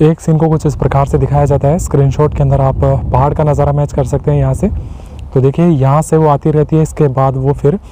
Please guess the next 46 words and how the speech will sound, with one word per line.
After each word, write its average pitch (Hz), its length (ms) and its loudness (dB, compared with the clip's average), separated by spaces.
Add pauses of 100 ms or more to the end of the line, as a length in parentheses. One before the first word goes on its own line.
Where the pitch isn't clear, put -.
(240)
इस 143 140 -2
रेत 143 340 2
के 151 140 -2
टीले 143 400 2
से 147 280 0 (640)
नीचे 143 340 2
उतर 151 320 0
के 156 140 0
जाती 135 340 0
है 147 200 0 (300)
और 127 540 4 (580)
इधर 147 300 2
यहाँ 131 260 2
पे 143 120 -2
उनकी, 135 340 2
अ, 123 40 -2 (1000)
यहाँ 127 160 4
पे 135 120 0
उनका 135 220 2
घर 135 180 2
रहता 147 220 0
है, 139 60 2
वो 147 80 2
झोंपड़ी 139 400 0
इधर 139 200 0
यहाँ 139 160 2
पे 139 120 0
रहती 139 260 2
है 151 160 2
और 151 240 0 (400)
ये 143 100 4
वो 160 120 4
पूरा 151 240 2
खेत 151 340 -2
रहता 131 220 0
है। 123 140 0 (320)
तो 139 60 2
देखिए, 143 240 2
यहाँ 143 320 0
से 160 200 0
वो 160 140 2
नीचे 147 280 2
उतर 151 200 0
के 147 140 -2
जाती 139 280 0
है 143 180 0